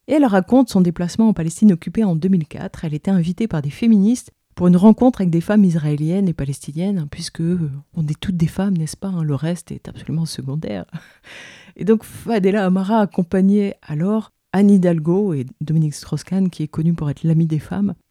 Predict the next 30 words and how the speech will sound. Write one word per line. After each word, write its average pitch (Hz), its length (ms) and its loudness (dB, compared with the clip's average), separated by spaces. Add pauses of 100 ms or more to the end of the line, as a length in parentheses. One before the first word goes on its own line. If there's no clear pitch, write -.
(180)
Et 269 280 0
Fadela 240 320 2
Amara 214 240 4
dit : « 240 240 4 (260)
Je 202 120 2
me 196 40 4
suis - 140 -2
sentie 226 360 0
très 262 560 0
à 190 80 2
l'aise 185 260 0
en 165 100 2
Israël. 156 480 -2
Je 160 140 -2
n'ai 185 120 0
pas 247 160 -4
été 214 220 -2
l'objet 185 340 -2
de 175 80 -4
regards 151 420 -4
scrutateurs 185 520 -8
spéciaux - 460 -4
comme 170 180 -4
ça 160 160 -6
arrive 180 180 0
souvent 196 280 -4
à 190 40 0
l'égard 185 220 -2
des 165 160 -2
étrangers. 160 560 -4